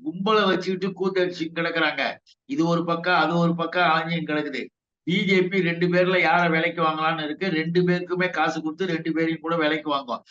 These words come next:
அந்த ஓட்டெல்லாம் பி ஜே பி அப்படியே வளர்ந்து போச்சுன்னு அர்த்தம் கிடையாது. அதை நீ முதல்ல புரிஞ்சுக்கணும். இங்க ஒரு கூட்டம், அங்க ஒரு கூட்டம். இந்த கூட்டத்தை சேர்த்து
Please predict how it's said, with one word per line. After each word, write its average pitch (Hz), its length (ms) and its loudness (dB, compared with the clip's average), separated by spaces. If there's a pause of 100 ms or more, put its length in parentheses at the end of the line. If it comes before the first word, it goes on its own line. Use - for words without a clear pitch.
(160)
அந்த 202 340 0 (140)
ஓட்டெல்லாம் 208 600 2
பி 202 140 -2
ஜே 202 200 2
பி 185 200 0
அப்படியே 175 260 4
வளர்ந்து 180 280 2
போச்சுன்னு 160 360 -6
அர்த்தம் 156 260 -4
கிடையாது. 131 300 -4 (1040)
அதை 156 180 -2
நீ 160 120 -2 (100)
முதல்ல 160 320 -2
புரிஞ்சுக்கணும். 160 500 -4 (360)
இங்க 165 120 -2
ஒரு 180 220 2
கூட்டம், 185 380 2
அங்க 175 200 2
ஒரு 180 180 4
கூட்டம். 175 400 -2 (300)
இந்த 175 220 0 (100)
கூட்டத்தை 185 540 -4
சேர்த்து 185 440 -2